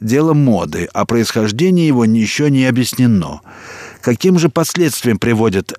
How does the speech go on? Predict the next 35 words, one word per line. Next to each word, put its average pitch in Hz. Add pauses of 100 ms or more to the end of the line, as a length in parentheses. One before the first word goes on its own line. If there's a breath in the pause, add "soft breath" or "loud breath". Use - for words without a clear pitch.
(120)
эта 104
мода, 156
можно 139
видеть 120
из 117
следующего. - (380 loud breath)
В 104
Нанкине 131
я 117
видел 151
однажды, 135
как 123
одна 127 (260 loud breath)
дама 113
была 110
вынута 107
из -
паланкина 127 (320 loud breath)
и 123
отнесена 123
во 110
внутренние 104
покои 101
служанкою 127 (360 loud breath)
таким 113
же 110
способом, 131
как 120
носят 117
своих 113
детей, 95 (200 loud breath)
то 87
есть 98
на 123
спине. 117